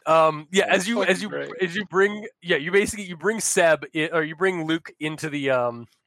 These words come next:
Speaker 1: uh, into the, the new medical wing <laughs> of Cardigan Manor. Um, and, like, basically set him down on one of the couches in the, in the living room to kind of, like, sleep off his injuries and, and his, like, his, uh, his traumas.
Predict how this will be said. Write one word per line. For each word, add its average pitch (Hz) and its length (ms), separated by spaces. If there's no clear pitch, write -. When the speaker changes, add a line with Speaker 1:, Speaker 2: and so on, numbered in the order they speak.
Speaker 1:
uh, 135 160
into 165 300
the, 143 280
the 214 100
new 254 180
medical 196 600
wing 139 320
<laughs> 214 260
of 175 220
Cardigan 185 500
Manor. 156 400
Um, 139 460
and, 165 140
like, 156 120
basically 180 260
set 180 220
him 180 160
down 151 340
on 147 220
one 143 100
of 135 40
the 131 60
couches 139 480
in 131 120
the, 120 200
in 143 140
the 131 60
living 123 280
room 107 320
to - 80
kind 123 180
of, 117 100
like, 113 280
sleep 165 360
off 147 240
his 127 200
injuries 127 540
and, 131 180
and 131 160
his, 123 180
like, 117 220
his, 127 220
uh, 117 160
his 131 140
traumas. 123 600